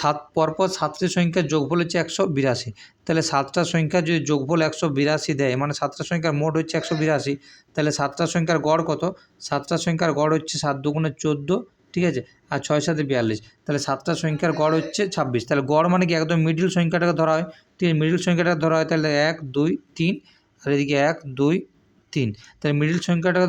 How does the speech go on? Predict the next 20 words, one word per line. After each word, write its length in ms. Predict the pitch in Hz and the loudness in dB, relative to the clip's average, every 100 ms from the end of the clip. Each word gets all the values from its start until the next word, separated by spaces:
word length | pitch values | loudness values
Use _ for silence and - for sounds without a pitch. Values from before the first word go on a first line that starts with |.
| 156 | 2
ধরা 140 | 165 | 2
হয়, 100 | 170 160 | 2 2
দেখো, 140 | 151 160 | 0 0
তাহলে 180 | 156 147 147 | 0 2 2
এক, 80 | 165 - 135 | 0 -8 -2
দুই, 160 | 147 170 - _ _ - | 0 0 -2 _ _ -2
তিন, 140 | 170 - _ _ _ | -2 -2 _ _ _
এধার 180 | 135 151 156 | -4 -2 0
থেকেও 200 | 170 180 180 | 0 0 2
চার, 160 | 175 - - _ _ | 0 0 -6 _ _
আবার 100 | 147 151 | 0 2
এধার 140 | 160 | 0
থেকে 120 | 175 175 | 0 0
যদি 100 | 160 160 | 2 2
ধরো 140 | 170 160 170 | 2 2 0
এক, 60 | 165 143 | -2 0
দুই, 160 | 170 196 - _ | 0 0 -4 _
তিন, 160 | 170 190 175 | 0 0 0
এধার 180 | 143 151 | -2 -2
থেকেও 180 | 170 160 | 0 0